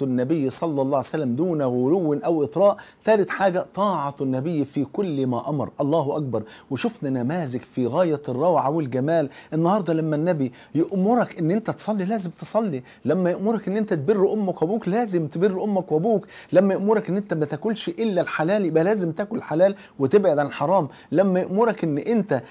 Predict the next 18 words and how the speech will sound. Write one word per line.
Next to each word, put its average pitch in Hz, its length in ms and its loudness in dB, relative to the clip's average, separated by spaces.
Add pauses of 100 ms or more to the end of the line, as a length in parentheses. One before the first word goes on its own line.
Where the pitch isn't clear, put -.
(120)
تتعامل 170 500 0
مع 135 160 -4
الناس 160 300 0
بخلق 143 440 0
حسن، 185 400 -2
بمعاملة 156 440 0
طيبة، 180 400 2
بصدق، 160 460 -4
بأمانة، 190 580 0 (200)
لابد 202 340 2
أن 196 140 0
تطيع 196 380 -2
أمر 185 220 0
النبي 151 420 0
صلى 160 300 0
الله 139 140 2
عليه 120 80 -2
وسلم، 117 260 -2